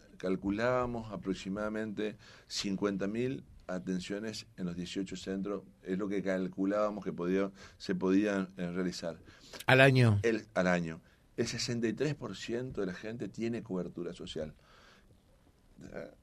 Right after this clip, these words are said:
Speaker 1: uno se sorprende cuando ve los números, tiene cobertura social de algún tipo. O sea,
Speaker 2: Mm.
Speaker 1: la obra social, la prepaga, el seguro, o sea, ya le está descontando a las personas. Lo que nosotros ahí proponemos es generar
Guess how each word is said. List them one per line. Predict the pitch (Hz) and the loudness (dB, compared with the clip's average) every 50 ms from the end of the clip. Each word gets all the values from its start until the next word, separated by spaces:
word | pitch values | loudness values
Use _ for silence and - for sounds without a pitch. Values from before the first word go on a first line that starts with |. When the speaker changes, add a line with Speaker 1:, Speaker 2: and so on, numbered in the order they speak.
| - - - _ - - | -20 -20 -20 _ -16 -8
Speaker 1:
uno | - 95 98 101 | -4 -4 -4 -4
se | 95 101 | -4 -4
sorprende | 95 - 101 98 95 87 98 101 98 92 90 85 87 - - - | -4 -2 -2 -2 -2 0 0 0 0 0 -2 -4 -6 -12 -18 -16
cuando | 82 87 85 82 78 85 | -14 -12 -10 -8 -4 -2
ve | 90 95 107 123 - - | 0 0 0 0 -2 -2
los | - 92 85 | -6 -6 -4
números, | 87 92 98 98 98 104 107 113 117 - - - | -2 -2 -2 -2 -2 -2 -4 -6 -6 -10 -10 -8
tiene | - 101 101 104 98 98 95 | -6 -4 -4 -4 -4 -6 -4
cobertura | 87 90 90 87 - 98 98 98 | -4 -4 -4 -4 -2 -2 -2 -2
social | 95 107 104 - 117 110 113 127 - - - - - - - - - | -2 -4 -6 -2 -2 0 -2 -2 -4 -12 -20 -20 -20 -20 -20 -12 -4
de | - 104 | -2 0
algún | 107 110 131 139 127 | 2 4 4 4 4
tipo. | - 117 104 90 - 78 | 4 2 0 0 -2 -6
O | 87 - | -10 -4
sea, | - 117 110 110 - - | -2 0 0 0 -2 -4
Speaker 2:
Mm. | 85 98 95 85 80 | -4 -2 -2 0 0
Speaker 1:
la | 98 107 117 | 2 2 4
obra | 139 190 196 160 | 4 4 4 2
social, | 131 113 98 - 110 110 120 120 - - - - - - | 0 -2 -4 -4 -2 -2 -2 -4 -6 -12 -20 -20 -14 -6
la | - 92 87 | -2 -2 -2
prepaga, | - - 95 92 - 127 135 131 120 110 107 104 101 - - - - - - | -2 -2 -4 2 4 4 6 6 4 4 2 0 -4 -8 -18 -20 -20 -12 -6
el | - 90 85 | -4 -4 -4
seguro, | 80 - 95 95 104 117 117 110 107 | -2 0 0 2 4 4 4 4 2
o | |
sea, | 92 95 - - - | -2 -8 -12 -10 -4
ya | 95 147 156 156 147 - | 0 2 2 2 0 -4
le | - | -8
está | 95 - - 143 | -8 -4 -4 -4
descontando | 151 143 - - 98 95 90 104 110 120 123 123 131 113 | -4 -4 -4 -4 -4 -2 0 0 0 0 0 0 2 2
a | |
las | 98 90 85 | 2 0 -4
personas. | - - 87 85 - 98 92 87 80 - - - - - - - | -6 -8 -8 -4 -4 -4 -4 -4 -6 -10 -14 -20 -20 -16 -8 -2
Lo | 90 92 95 95 92 | 0 2 2 2 2
que | 92 - 85 - - - - | 0 -6 -14 -16 -16 -14 -10
nosotros | 101 90 87 107 117 113 110 110 113 | -8 -8 -6 -6 -6 -4 -2 0 0
ahí | 120 127 | 0 0
proponemos | - - 110 107 95 101 104 110 117 123 123 110 | 0 -2 -4 -2 -2 -2 -4 -4 -4 -4 -4 -4
es | 107 107 107 - - - - - - - | -4 -6 -8 -10 -14 -16 -20 -20 -20 -20
generar | - - - 95 95 98 113 127 143 147 151 | -16 -10 -6 -2 0 4 4 4 4 4 0